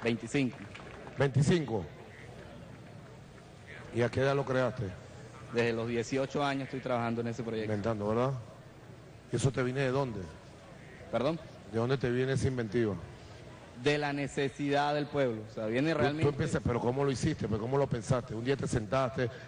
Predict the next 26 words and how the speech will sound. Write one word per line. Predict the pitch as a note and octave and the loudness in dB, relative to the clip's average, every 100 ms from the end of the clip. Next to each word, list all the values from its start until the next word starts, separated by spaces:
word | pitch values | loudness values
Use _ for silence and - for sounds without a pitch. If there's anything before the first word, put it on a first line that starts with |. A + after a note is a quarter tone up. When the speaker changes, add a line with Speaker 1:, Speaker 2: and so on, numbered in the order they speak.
| - | -10
Speaker 2:
empezaste | A2+ A2+ B2 A#2+ C3 | 0 2 2 2 2
a | |
hacer | A#2+ A#2+ | 2 2
un | B2 B2 | 2 2
dibujo, | B2 A#2+ C#3+ A#2 A2 - - - | 2 4 4 4 2 -2 -10 -6
¿cómo | A#2+ C#3+ | 0 4
fue | C#3+ D3 | 4 2
el | |
proceso? | - C#3+ D3+ C#3 - F#2 - - | 2 0 2 0 0 -6 -8 0
Speaker 1:
Bueno, | A#2+ B2+ A2+ - - - | 4 4 2 -6 -12 0
conocí | C#3+ C#3 C3 D3+ | 2 2 2 2
unas | E3 F3+ | 2 2
personas | E3 D3 E3 F3 | 0 -2 0 0
que | E3 | 0
trabajan | C#3+ C3 C3 D3 D#3+ D3+ | 2 4 4 4 2 2
en | C3+ C3 | 2 4
el | |
área | C3+ D3+ | 4 4
de | |
la | D3 | 2
fabricación | C#3 B2 B2 A#2+ C#3 C#3 C#3+ | 0 0 0 0 2 2 4
de | C#3+ C3 | 4 4
cercas | D3 C#3+ D#3 C#3 | 2 2 2 0
eléctricas | C#3 C#3 C#3+ C3+ | 0 -2 -4 -4
para | - C3 C#3 | 0 2 2
ganado | D3 C#3+ B2+ | 2 2 2